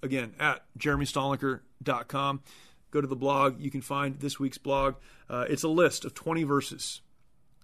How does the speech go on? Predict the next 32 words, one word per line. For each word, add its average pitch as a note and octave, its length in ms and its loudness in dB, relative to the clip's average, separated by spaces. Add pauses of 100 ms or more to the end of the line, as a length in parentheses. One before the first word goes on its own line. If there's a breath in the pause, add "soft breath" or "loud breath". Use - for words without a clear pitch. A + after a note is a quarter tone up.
(100)
Twenty G3 220 0
verses E3 360 2
dealing D3 300 2
with C#3+ 100 -2
this C#3+ 160 -6
subject C3+ 320 -4
of C3 100 -6
loneliness. B2+ 640 -4 (540)
Go C3 100 0
and D3 80 -2
check D3+ 220 -4
that E3+ 160 0
out. C#3 240 -2 (1300 soft breath)
When D3+ 180 0
we F#3+ 300 2
feel A3 640 2
alone, D#3 540 -2
it's C#3+ 240 -4
really F3+ 360 6
important D#3+ 420 0
to C#3 80 -2
go D3 120 2
to D3+ 60 0
the D3+ 80 -2
Bible D3 380 0
to B2 100 -10
help C3 160 -2
us C#3 100 -8
get C#3+ 140 -4
the C#3+ 80 -2
right C#3+ 220 0
perspective. - 640 -8